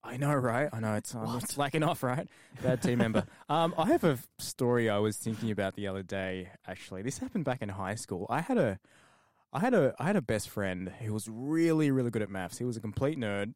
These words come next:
Speaker 1: got, like, a hundred percent for every test.
Speaker 3: Wow.
Speaker 1: And one day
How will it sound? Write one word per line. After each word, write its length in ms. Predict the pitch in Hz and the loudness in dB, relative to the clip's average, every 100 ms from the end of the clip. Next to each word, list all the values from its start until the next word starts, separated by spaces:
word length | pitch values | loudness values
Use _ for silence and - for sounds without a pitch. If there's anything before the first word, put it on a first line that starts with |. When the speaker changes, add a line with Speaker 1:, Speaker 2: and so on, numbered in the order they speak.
| - | -10
Speaker 1:
got, 120 | 131 | -6
like, 140 | 120 107 | -4 -6
a 60 | |
hundred 260 | 92 120 151 | -4 -4 -2
percent 340 | 143 110 98 | -4 -4 -6
for 120 | - - | -8 -10
every 220 | 117 131 | -8 -8
test. 440 | 127 - 82 - - - - - | -8 -6 -8 -10 -12 -18 -20 -20
Speaker 3:
Wow. 260 | - 98 - | -16 -14 -8
Speaker 1:
And 220 | 135 135 131 | -4 0 2
one 220 | 170 220 | 2 2
day 480 | 160 107 92 107 | 2 2 0 -4